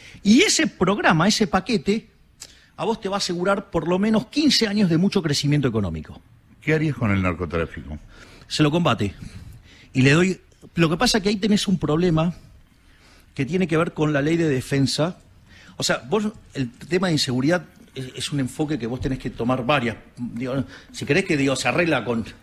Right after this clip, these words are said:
Speaker 1: <laughs> una medidita sola, estamos
Speaker 2: Ujú.
Speaker 1: en el horno. Porque vos necesitas modificar la ley de seguridad interior, necesitas modificar la ley de defensa nacional, necesitas modificar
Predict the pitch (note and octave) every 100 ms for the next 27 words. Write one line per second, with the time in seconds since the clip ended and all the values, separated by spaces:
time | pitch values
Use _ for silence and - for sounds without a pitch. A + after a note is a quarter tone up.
0 | - F3+ - - - F3 F3+ D#3 C#3+ C3+
1 | D3 D3 - E3+ F3 - - - - -
2 | E2+ F#2+ A#2 A#2+ A2+ G#2+ F2 D#2+ F2 -
3 | - - - - - - C#3 G3 G#3+ F#3+
4 | F3+ D3 C3+ - - - - C#3+ D3+ D#3+
5 | D3 B2 C3 F3 D#3+ D#3 D3+ D#3+ D#3 F3+
6 | G3 G3 A2 G#2 B2+ F3 E3+ D3 C#3+ -
7 | C#3 F3+ F3+ - - - - - - -
8 | A#2+ E3+ D#3+ D3+ C#3 E3+ D#3+ D3+ D#3 -
9 | F#3 F#3 F3+ - - - - _ D#3 G#3
10 | - F3+ G3 - G4 E4+ A3 F3+ E3+ D#3
11 | C#4+ -